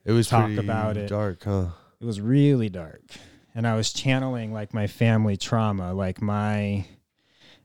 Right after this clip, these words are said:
Speaker 2: I would, my intention for my ceremony was healing for my sister. And this is all coming full circle right now. My sister's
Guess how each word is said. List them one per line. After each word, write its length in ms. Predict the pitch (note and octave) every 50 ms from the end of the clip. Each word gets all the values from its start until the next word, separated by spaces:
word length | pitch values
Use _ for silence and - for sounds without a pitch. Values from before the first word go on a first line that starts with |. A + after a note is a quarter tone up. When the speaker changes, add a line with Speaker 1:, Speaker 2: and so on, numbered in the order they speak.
| -
Speaker 2:
I 120 | - A#2 B2
would, 180 | C3+ C#3+ B2
my 120 | A#2+ B2 C3
intention 420 | C#3 C3+ - C#3+ C#3 C#3 - D#3+
for 140 | B2 - C#3
my 240 | C3 A#2+ A2+ G#2+ G#2+ -
ceremony 560 | - - - C3 B2 B2+ B2 A#2+ A2+ A2 G#2+
was 200 | G2+ G2 F#2+ -
healing 300 | - C3+ B2+ A#2+ A#2 A2
for 140 | - - A2+
my 140 | G2 F2+ F2
sister. 680 | - - - A2 G#2 - - - G2 F2 - G2+ - _ _ _ _ -
And 100 | F#2 G2+
this 200 | A2 A#2 A2 -
is 140 | C#3 B2+ A2
all 160 | C3 B2+ A#2+ A2
coming 300 | - B2 A#2 G#2+ G#2 G2+
full 220 | - - A#2 G2+ F#2
circle 400 | - - F#2 G2+ - - F#2+ F2+
right 200 | F#2 F2+ F2+ -
now. 160 | - F#2+ -
My 180 | - G2+ G2 F#2+
sister's 580 | - - - A2+ G#2+ - - A2+ G2+ G2 F#2